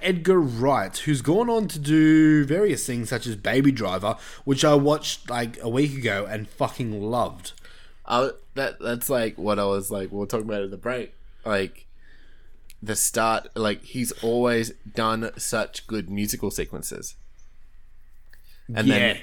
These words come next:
Speaker 2: so
Speaker 1: yeah.
Speaker 2: Baby Driver was basically a movie set around music cues.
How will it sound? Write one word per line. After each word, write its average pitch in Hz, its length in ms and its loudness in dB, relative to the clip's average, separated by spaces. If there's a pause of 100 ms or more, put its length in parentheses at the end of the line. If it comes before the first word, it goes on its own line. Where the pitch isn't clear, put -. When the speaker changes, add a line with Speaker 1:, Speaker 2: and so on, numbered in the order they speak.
Speaker 2:
so 117 180 0
Speaker 1:
yeah. 117 240 4
Speaker 2:
Baby 101 160 4
Driver 117 240 2
was 95 160 -4
basically 110 720 -2
a 98 60 -6
movie 104 440 -6
set - 460 -4
around 95 500 -4
music 107 320 -6
cues. - 440 -14